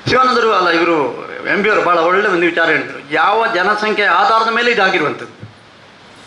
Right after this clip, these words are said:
ಹಾಗಿರುವಾಗ, ಅದು ಆಗಿರುವಂಥದ್ದು ಸಂವಿಧಾನದಲ್ಲಿ ಆಗಿರುವಾಗ, ಸಂವಿಧಾನವನ್ನೇ ಅಳವಡಿಕೆ, ಈ ವಿಚಾರಗಳನ್ನು ಅಳವಡಿಸುವಂಥ ಕೆಲಸಗಳನ್ನು ಮಾಡಬೇಕು. ಕಾನೂನಾತ್ಮಕ ಹೋರಾಟ ಅಲ್ಲ ಅದು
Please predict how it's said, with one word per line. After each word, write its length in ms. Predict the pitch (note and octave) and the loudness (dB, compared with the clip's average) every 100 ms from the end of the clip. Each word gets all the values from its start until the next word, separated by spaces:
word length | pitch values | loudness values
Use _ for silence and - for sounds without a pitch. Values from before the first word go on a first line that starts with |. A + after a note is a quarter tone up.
| - - - - - - | -20 -20 -20 -20 -18 -6
ಹಾಗಿರುವಾಗ, 760 | E3 E3+ B3+ - B3 G#3+ F3 D#3+ G3 G3+ | -2 0 2 2 2 2 0 0 0 0
ಅದು 160 | F#3 G3 | -2 0
ಆಗಿರುವಂಥದ್ದು 680 | F3 A3 A#3+ A3 G3+ F#3+ G3 - - - | 0 0 0 -2 -2 -2 -2 -6 -12 -4
ಸಂವಿಧಾನದಲ್ಲಿ 680 | E3 A#3 A#3+ A#3+ G#3+ G3+ | 0 2 2 2 2 0
ಆಗಿರುವಾಗ, 400 | F#3+ F3+ E3 D#3+ E3 G3+ - | 0 0 0 2 0 -2 -2
ಸಂವಿಧಾನವನ್ನೇ 880 | F3+ B3 B3+ B3 B3 A#3+ A#3+ B3+ D4+ - - - - - - - - - - - - - - | 0 2 2 2 2 0 -2 -2 -4 -8 -16 -20 -20 -20 -20 -20 -20 -20 -20 -20 -20 -10 0
ಅಳವಡಿಕೆ, 480 | G3 A#3 A3+ - E3+ G#3+ | 2 2 2 0 -2 0
ಈ 40 | |
ವಿಚಾರಗಳನ್ನು 480 | G#3+ G3+ A3 G#3 G3 | 0 2 2 2 2
ಅಳವಡಿಸುವಂಥ 720 | D#3 F#3+ A#3+ A#3+ A3+ A3+ G3+ G#3 | 2 4 4 2 0 -2 -2 -2
ಕೆಲಸಗಳನ್ನು 480 | F#3 F3+ F3+ G3 | -2 -2 -2 0
ಮಾಡಬೇಕು. 300 | E3 F#3 F3+ F3 | 0 0 -2 0
ಕಾನೂನಾತ್ಮಕ 520 | G#3+ C4+ B3+ B3+ A3+ | 0 2 0 0 -2
ಹೋರಾಟ 240 | G#3+ G#3 | 0 0
ಅಲ್ಲ 140 | F#3+ D#3 | 0 -2
ಅದು 80 | - | -6